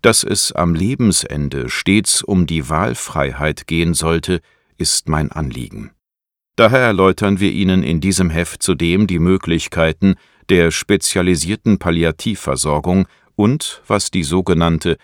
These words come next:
palliative Sedierung von der Freitodbegleitung unterscheidet. Viele Büchertipps, der große Veranstaltungskalender und Berichte von der ehrenamtlichen Arbeit vor Ort runden diese Ausgabe wie gewohnt ab.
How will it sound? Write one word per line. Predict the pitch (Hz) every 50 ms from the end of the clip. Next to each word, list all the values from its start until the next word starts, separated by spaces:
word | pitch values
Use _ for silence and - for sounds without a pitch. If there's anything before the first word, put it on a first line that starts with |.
| _ _ _ _ _ -
palliative | - 90 87 95 98 92 87 78 76 - - - 110 101 85 87 92 78
Sedierung | 71 87 80 73 - 98 104 107 85 - 71 69 64 64 - - _ _ _ _
von | - - 90 80 78 73
der | 73 67 65 64
Freitodbegleitung | - - - - 87 90 87 82 - - 87 82 80 - - - 90 76 82 82 78 76 73 - - 78 73 71 60 -
unterscheidet. | - 82 82 69 - 80 78 - - - 71 62 - 52 50 - - - _ _ _ _ _ _ _ _ _ _ _ _ _ _ _ _ _ _ _ _ _
Viele | - - 143 139 120 113 110 98
Büchertipps, | 78 92 101 107 107 - - 120 117 - - - 120 - - - - - - - _ -
der | - 73
große | 69 80 90 95 92 - - 95 85
Veranstaltungskalender | - - 85 76 - 80 98 98 - - 104 90 85 - 95 92 85 - - 95 90 87 90 95 98 87 98 98 95 80
und | 73 85 87 82 - -
Berichte | 104 98 90 120 123 - - - 120 110 98
von | - - 92 87 78
der | 87 85
ehrenamtlichen | 71 101 107 101 98 90 - - 85 80 - - 85 - - 87 -
Arbeit | - 82 87 80 85 82 80 -
vor | - - 85 - -
Ort | 80 87 104 117 - - _ _ _ _ _ _ -
runden | - 107 107 104 98 - 101 92 78
diese | 78 76 65 80 73 -
Ausgabe | 78 90 87 - - - - 85 82 80 73 85 82 80 78 73
wie | 90 101 90
gewohnt | - 82 69 - 67 65 71 80 -
ab. | - 123 120 - - -